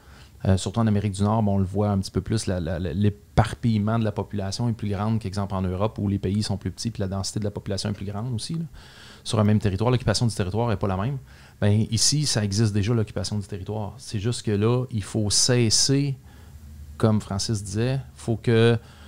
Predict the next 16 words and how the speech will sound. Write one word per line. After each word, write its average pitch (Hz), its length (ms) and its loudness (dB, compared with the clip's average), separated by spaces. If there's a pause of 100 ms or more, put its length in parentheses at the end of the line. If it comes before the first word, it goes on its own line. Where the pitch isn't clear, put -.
(120)
faut, 113 320 6
faut 113 320 2
que 110 560 4
le 104 180 4
lieu 110 320 6
soit 110 300 2
adapté, 107 460 0
au, 113 160 -2 (200)
répondre 117 440 -2
aux - 20 -2
besoins, 113 380 2 (440)
puis 117 100 2
il - 20 6
faut 131 160 4
que 113 440 4 (480)
l'habitant, 113 920 4